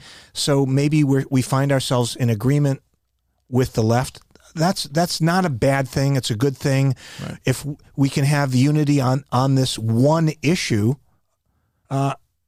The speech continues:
Speaker 1: I'm okay with that. I don't, I don't have to oppose the left. If the, if the left moves to a position w-, which I agree with, okay, then we, then we agree.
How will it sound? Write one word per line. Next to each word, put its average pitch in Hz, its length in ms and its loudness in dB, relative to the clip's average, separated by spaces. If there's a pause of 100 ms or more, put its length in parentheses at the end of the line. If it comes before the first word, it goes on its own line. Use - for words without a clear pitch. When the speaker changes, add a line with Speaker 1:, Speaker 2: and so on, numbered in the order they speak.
(1080)
Speaker 1:
I'm 170 140 2
okay 190 320 2
with 170 160 0
that. 120 320 -2
I 139 100 0
don't, 165 220 0
I 147 140 0
don't 190 140 4
have 175 200 0
to 151 140 0
oppose 143 380 0
the 127 100 0
left. 123 360 0 (380)
If 156 180 -2
the, 131 220 0 (100)
if 143 100 -2
the 143 100 -2
left 147 300 0
moves 185 360 2
to 175 160 2
a 147 60 2
position 151 500 -2
w-, 123 180 -2 (220)
which 143 160 -2
I 131 120 2
agree 131 280 2
with, 156 200 0
okay, 170 360 0 (260)
then 160 220 2
we, 165 140 2
then 165 360 0
we 175 160 4
agree. 185 380 -2